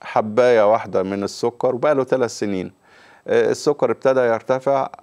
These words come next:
آه، لا، أنا أفضل إن أنا أشوف حاجة صديقة للكلية، أحافظ على الكلية اللي موجودة دي بكل الطرق.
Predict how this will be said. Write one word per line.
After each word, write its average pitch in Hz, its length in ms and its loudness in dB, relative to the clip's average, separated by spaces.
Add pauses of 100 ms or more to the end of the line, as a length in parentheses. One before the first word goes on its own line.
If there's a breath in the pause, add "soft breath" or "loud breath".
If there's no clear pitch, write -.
(180)
آه، 117 360 0
لا، - 640 -4
أنا 123 340 -4 (140)
أفضل 135 720 -2
إن 107 200 -6
أنا 123 480 -4
أشوف 123 300 -6
حاجة 160 480 -4
صديقة 135 560 -2
للكلية، 90 580 -6
أحافظ 151 420 -2
على 110 140 -2
الكلية 131 320 -2
اللي 107 140 -6
موجودة 117 500 -4
دي 135 380 -2
بكل 143 520 0
الطرق. 135 480 0